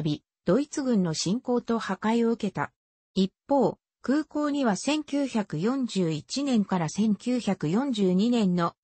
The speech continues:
間に、新しいターミナルビルが建設された。この建物は、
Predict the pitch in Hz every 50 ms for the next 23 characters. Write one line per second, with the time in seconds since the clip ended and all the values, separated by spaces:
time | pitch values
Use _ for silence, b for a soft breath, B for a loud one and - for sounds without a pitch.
0 | _ _ 160 190 233 226 269 262 240 233 233 - - _ _ _ - 175 180 -
1 | 269 302 320 320 - - 320 302 233 - 254 269 254 240 220 202 190 185 180 185
2 | 208 233 220 190 185 170 160 147 147 147 - - 170 190 220 - - 214 - -
3 | - - 190 170 170 165 - 156 147 - - _ _ _ _ _ _ _ _ -
4 | 208 240 294 302 - 269 254 - 285 269 269 247 208 170 147 160 160 -